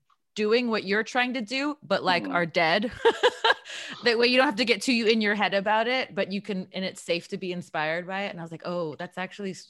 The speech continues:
Speaker 1: like, really practical advice that very sm-, speaks
Speaker 2: Right.
Speaker 1: to the insecurities of writers." Also, to the independent bookstore community, I mean, they already know this, but, like,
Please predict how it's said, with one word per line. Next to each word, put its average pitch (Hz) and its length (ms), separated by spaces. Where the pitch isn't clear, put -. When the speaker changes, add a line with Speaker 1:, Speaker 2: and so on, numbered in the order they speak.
Speaker 1:
like, 180 140
really 185 460
practical 165 560
advice 143 500
that 139 120
very 160 200
sm-, 160 200
speaks - 360
Speaker 2:
Right. - 80
Speaker 1:
to 170 80
the 127 260
insecurities 165 460
of 180 100
writers." 185 400
Also, 202 340
to 190 160
the 165 100
independent 196 340
bookstore 180 260
community, 160 540
I - 60
mean, 180 180
they 208 180
already 180 180
know 160 140
this, - 280
but, - 140
like, 135 200